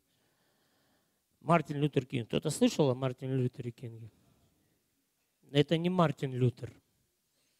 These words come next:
Да, это чернокожий, э, проповедник. Он был проповедником баптистской церкви. Потом он, он был пастором рукоположенным.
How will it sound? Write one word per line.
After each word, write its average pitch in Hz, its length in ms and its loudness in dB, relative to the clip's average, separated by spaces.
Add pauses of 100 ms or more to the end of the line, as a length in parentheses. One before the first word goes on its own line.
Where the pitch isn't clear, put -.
(1120)
Да, 135 180 2
это 147 160 0
чернокожий, 143 920 2 (1160)
э, 123 260 -6 (1120)
проповедник. 151 880 4
Он 156 480 4 (420)
был 147 320 6
проповедником 170 760 4
баптистской 160 600 4
церкви. 123 500 -6 (800)
Потом 156 340 4
он, 151 340 4
он 160 220 2
был 147 180 8
пастором 160 640 4
рукоположенным. 147 1000 6